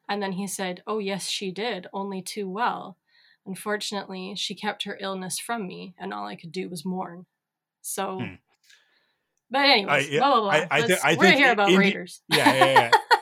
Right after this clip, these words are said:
Speaker 1: <laughs>
Speaker 2: In-, Indy had a different, Indy has a different perspective, right? They kinda, I, the, and they, you're right, they kinda go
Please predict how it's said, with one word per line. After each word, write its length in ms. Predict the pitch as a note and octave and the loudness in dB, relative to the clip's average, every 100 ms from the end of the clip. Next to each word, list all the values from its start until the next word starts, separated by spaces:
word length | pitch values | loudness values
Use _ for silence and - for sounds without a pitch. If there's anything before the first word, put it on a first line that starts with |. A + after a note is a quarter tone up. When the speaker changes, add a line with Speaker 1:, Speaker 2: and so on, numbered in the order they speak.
| - | 4
Speaker 1:
<laughs> 0 | |
Speaker 2:
In-, 240 | F#3 G3+ - | 4 6 8
Indy 280 | A3 G#3+ G3+ | 8 10 8
had 160 | F3+ | 8
a 60 | E3+ | 6
different, 400 | D#3+ D#3 D#3+ - - F3+ | 4 4 2 -2 -10 0
Indy 220 | F3 F#3 | 2 4
has 180 | E3+ D#3 | 4 2
a 40 | |
different 280 | C#3 C#3 B2+ | 0 -2 -2
perspective, 500 | B2 - B2 A2 F#2+ | -6 -4 -4 -4 -10
right? 180 | G2+ A2 | -8 -4
They 100 | A2+ | -4
kinda, 280 | B2 A#2 A2+ | -2 -4 -4
I, 100 | G#2+ | -6
the, 300 | B2 A#2 A2+ | -4 -6 -6
and 180 | B2 A#2 | -8 -8
they, 100 | A2+ | -6
you're 240 | A2+ A2+ A2+ | -8 -8 -6
right, 200 | F#2+ - | -8 -8
they 100 | A2+ | -6
kinda 260 | A#2+ A2+ | -4 -4
go 360 | G#2 A2 G2+ F#2+ | -6 -8 -10 -12